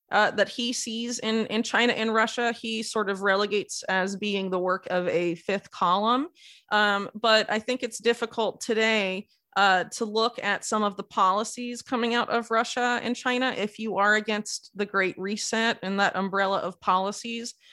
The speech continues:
um, as it's often called. Um, you know, it, China and Russia are implementing those things. And when it comes to covid, uh, they are doing things that a lot of us, uh, criticize in Western countries or in other countries.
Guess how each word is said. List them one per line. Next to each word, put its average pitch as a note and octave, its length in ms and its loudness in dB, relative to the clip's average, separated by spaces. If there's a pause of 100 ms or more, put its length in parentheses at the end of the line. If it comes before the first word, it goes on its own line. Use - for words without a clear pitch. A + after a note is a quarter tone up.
(220)
um, G3+ 280 2 (120)
as G3 200 2
it's G#3 200 -2
often F#3+ 360 0
called. G3+ 520 0 (720)
Um, G#3+ 300 2
you A#3 120 2
know, A3 100 0 (100)
it, A3 160 -6
China A3+ 320 2
and G#3+ 240 0
Russia G#3 320 0
are G#3+ 180 0
implementing F#3+ 600 -6
those D#3+ 240 -4
things. E3 360 -2
And E3+ 120 -4
when F3+ 100 -4
it - 80 -8
comes F#3 260 -2
to G#3 80 -12
covid, F3+ 580 0 (340)
uh, F3 140 2
they F#3 160 0
are F#3 100 2
doing F3+ 280 -4
things F3+ 360 -4
that F3 100 2
a E3 60 2
lot E3+ 220 4
of F3 100 0
us, F3 420 0
uh, D#3+ 280 0 (340)
criticize F3+ 840 0
in E3+ 480 -6
Western G#3+ 480 2
countries F#3 440 -2
or F3 80 0
in E3+ 40 -2
other F#3+ 220 0
countries. E3+ 580 -4